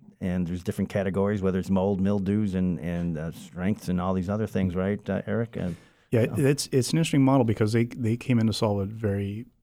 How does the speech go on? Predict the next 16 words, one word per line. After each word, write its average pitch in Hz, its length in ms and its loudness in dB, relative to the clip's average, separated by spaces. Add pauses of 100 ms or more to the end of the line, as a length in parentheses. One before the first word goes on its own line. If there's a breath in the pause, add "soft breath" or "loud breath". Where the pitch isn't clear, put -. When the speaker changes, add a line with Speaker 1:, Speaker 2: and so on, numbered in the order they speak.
(200)
Speaker 2:
uh, 107 120 -4
real 113 220 0
problem, 110 480 0
which 92 180 -6
was 95 140 -12
how 98 220 -6
do 98 80 -4
the 95 80 -8
cultivators 95 580 -6
find 92 260 -10
the 92 60 -12
dispensaries, 90 720 -12
and 87 120 -12
how 92 180 -12
do 95 80 -12
they 87 400 -16